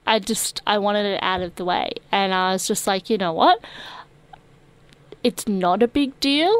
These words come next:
for me. It is for some people. They really want it to be something special. And for me, I just went, 'You know what? I'm sick of waiting for this thing to happen. I'm sick of it taking a hold of me and controlling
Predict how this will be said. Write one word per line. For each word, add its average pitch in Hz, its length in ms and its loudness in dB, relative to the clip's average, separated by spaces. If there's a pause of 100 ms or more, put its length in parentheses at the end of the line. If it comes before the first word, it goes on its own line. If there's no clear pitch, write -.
(200)
for - 220 0
me. 247 420 2 (200)
It 247 120 4
is 240 200 2
for 269 80 2
some 202 260 0
people. 294 340 2
They 226 140 4
really 196 300 0
want 190 200 0
it - 140 -4
to - 80 -4
be 190 140 -2
something - 340 -8
special. 247 400 -2
And 277 160 -2
for 220 60 0
me, 190 200 0
I 208 120 2
just 202 180 -2
went, 196 140 -2
'You 226 100 -2
know 277 160 4
what? 208 300 2 (400)
I'm 190 100 -6
sick - 240 -10
of 165 140 -4
waiting 233 420 -2
for - 160 -4
this 190 220 0
thing 185 240 -4
to 185 60 -4
happen. 262 340 2
I'm 214 140 2
sick - 240 -2
of 196 120 0
it 185 260 2 (520)
taking 208 320 -2
a 190 40 -2
hold 185 300 0
of 190 80 -2
me 185 140 -2
and 180 120 -4
controlling 175 880 -2